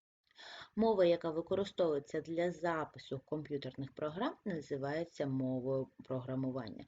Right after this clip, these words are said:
За останні сімдесят років створено приблизно три тисячі різних мов програмування. А деякі з них уже вийшли з користування, для деяких посто-,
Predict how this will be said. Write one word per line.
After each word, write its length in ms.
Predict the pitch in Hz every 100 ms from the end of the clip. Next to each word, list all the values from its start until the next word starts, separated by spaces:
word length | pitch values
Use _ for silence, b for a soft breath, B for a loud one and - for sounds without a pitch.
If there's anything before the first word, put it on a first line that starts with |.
| B B B B _
За 340 | 135 185 214 214
останні 760 | - 180 175 - 160 147 127
сімдесят 640 | - 135 131 - 135 131
років 400 | 139 175 190 139
створено 720 | - - 139 143 180 185 147
приблизно 720 | 139 143 135 151 170 185 180 170
три 240 | 170 170
тисячі 720 | 165 - 175 175 156 151 139
різних 460 | 135 139 139 131 -
мов 220 | 127 123 -
програмування. 720 | 127 123 131 131 123 69 - B B B B B
А 360 | - 143 139 143
деякі 1000 | 139 147 180 214 226 233 233 233 226 -
з 200 | - 139
них 340 | 170 175 202 -
уже 380 | 151 139 165 156
вийшли 520 | 131 156 151 - 139
з 80 | -
користування, 880 | 135 135 - 139 131 143 151 147
для 180 | 139 139
деяких 480 | 135 202 202 196 135
посто-, 360 | 135 - 135